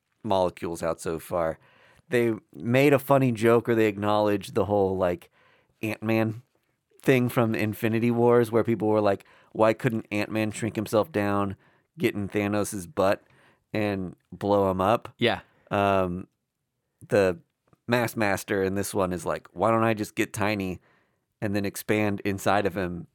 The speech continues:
Speaker 2: Blow
Speaker 1: and,
Speaker 2: him, blow him
Speaker 1: and
Speaker 2: up.
Speaker 1: blow him up?" And they were like, "We don't kill."
Speaker 2: <laughs>
Speaker 1: So they, like, immediately addressed that, like, conundrum there.
Speaker 2: And then he was like, "I don't know if it would kill him. It seems like he could, <laughs> he could cut a blob out. It just might really hurt him."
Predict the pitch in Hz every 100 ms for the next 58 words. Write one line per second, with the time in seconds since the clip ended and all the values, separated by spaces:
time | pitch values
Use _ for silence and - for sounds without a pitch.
0 | _ 180 101 101 - 107 101 104 113 95
1 | 110 113 104 98 107 104 - 98 98 98
2 | 90 80 95 117 143 117 - - 98 -
3 | - - - 160 - 147 - 143 - 131
4 | 120 135 127 120 139 135 139 143 139 -
5 | 120 113 107 117 113 - 110 101 92 101
6 | 98 90 _ 117 101 92 85 67 82 73
7 | 78 117 - - - 131 139 139 117 120
8 | 143 196 208 160 110 85 - - 123 123
9 | 95 92 - 147 147 139 135 147 - 143
10 | 104 104 - 160 165 143 135 147 120 101
11 | 110 113 110 107 110 113 - 131 - 156
12 | 151 131 131 127 113 113 107 87 104